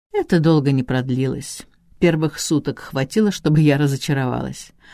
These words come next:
Он пил, был грубым и жестоким.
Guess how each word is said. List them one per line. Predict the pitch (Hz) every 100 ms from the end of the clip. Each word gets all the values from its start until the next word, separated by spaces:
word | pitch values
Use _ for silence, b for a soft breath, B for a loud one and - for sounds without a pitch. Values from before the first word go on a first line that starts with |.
| b b
Он | 254 -
пил, | - 247 254 - -
был | 160 147
грубым | 143 180 196 151
и | 127
жестоким. | 127 - 139 - - 156